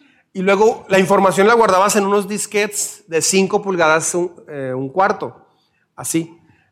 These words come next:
Entonces, lo metías, era uno así delgadito, lo metías, y luego ya ahí formateabas el disco y luego ya le metías información. Me acuerdo que el ingeniero que nos dio el curso decía, "No pueden, no pueden".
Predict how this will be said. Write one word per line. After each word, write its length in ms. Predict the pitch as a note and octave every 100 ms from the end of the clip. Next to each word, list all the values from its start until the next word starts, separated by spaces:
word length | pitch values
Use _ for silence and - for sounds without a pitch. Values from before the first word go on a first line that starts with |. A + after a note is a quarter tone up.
| -
Entonces, 320 | C#3 C#3+ - -
lo 120 | D#3+
metías, 400 | D#3 D#3 F#3 G3
era 140 | F#3+
uno 100 | F#3+
así 140 | F#3+ G3+
delgadito, 560 | G3+ F3+ E3 F3+ A3
lo 140 | F#3+ C#3+
metías, 560 | C3+ G3 C4 C#4 - _ _ _ _ _ _ _
y 80 | C3+
luego 220 | C3 C#3
ya 120 | D3
ahí 420 | C#3+ D3 - _ _
formateabas 680 | D#3 C#3+ C#3 - D#3+ G3 G3+
el 100 | A3+
disco 380 | B3 G3+ B3 A#3
y 20 |
luego 200 | E3+ D#3+
ya 100 | D3
le 80 | D#3+
metías 380 | E3 D3 C3+
información. 720 | D3 C3 C#3 C#3+ C3 E3+ B2 - - _ _ _ _
Me 60 | C#3+
acuerdo 260 | G3 C4
que 80 | D4
el 60 | A3+
ingeniero 420 | F#3+ F#3 F3+ A3
que 80 | G#3+
nos 160 | E3
dio 100 | D#3
el 100 | F#3
curso 640 | - A3 G3 F#3+ G3 _ _ _ _ _ -
decía, 580 | C3 - C#3 - - -
"No 280 | C#3+ E3 F3
pueden, 680 | G#3 G#3 F3 D3+ C#3+ - _ _ _ _ _ _ _ _ _
no 240 | - E3 E3+
pueden". 560 | F#3+ G3 D3 B2 B2+